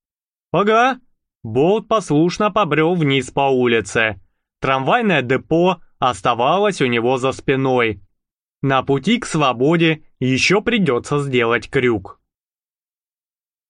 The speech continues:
Сразу после взлёта Альберт Юрьевич отправился в свою каюту. В общий зал он спустился только к ужину. Девушки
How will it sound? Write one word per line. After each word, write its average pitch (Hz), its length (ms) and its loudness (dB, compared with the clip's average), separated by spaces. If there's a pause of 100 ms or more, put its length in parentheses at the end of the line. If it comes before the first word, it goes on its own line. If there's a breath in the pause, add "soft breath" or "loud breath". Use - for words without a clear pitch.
(260)
Сразу 196 480 0
после 147 360 0
взлёта 175 600 0 (120)
Альберт 123 540 0
Юрьевич 180 640 0
отправился 139 720 0
в 151 40 -12
свою 139 360 0
каюту. 117 720 0 (280 soft breath)
В 160 100 0
общий 254 260 0
зал 147 320 0
он 208 120 0
спустился 139 600 -2
только 131 380 -2
к - 120 -8
ужину. 113 560 -2 (440)
Девушки 175 760 0